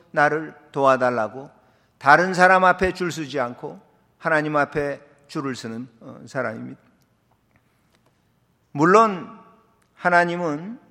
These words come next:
나를 구원하실 수 있다 하는 말과 하나님은 나를 구원하신다 하는 말은 같은 말이 아닙니다. 하나님은 얼마든지 우리를 구원하실 수 있지만은 우리가 알지 못하는 이유로 우리를 고통 가운데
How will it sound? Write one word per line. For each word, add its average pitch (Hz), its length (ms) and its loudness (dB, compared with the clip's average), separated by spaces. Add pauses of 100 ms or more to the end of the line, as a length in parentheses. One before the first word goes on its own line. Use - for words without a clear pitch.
나를 160 440 4
구원하실 147 480 -2
수 - 100 -10
있다 135 520 -2
하는 131 380 -10
말과 117 640 -8 (480)
하나님은 151 840 -2
나를 143 400 2
구원하신다 127 840 0
하는 120 220 -6
말은 120 560 -8 (320)
같은 - 340 -12
말이 104 420 -10 (240)
아닙니다. 127 380 -10 (1400)
하나님은 190 420 4
얼마든지 202 580 4
우리를 202 320 0
구원하실 160 460 -4
수 147 140 -12
있지만은 127 680 -12
우리가 160 380 4
알지 156 240 4
못하는 151 420 -2
이유로 139 380 -2
우리를 151 420 -8
고통 156 440 -10
가운데 160 520 -6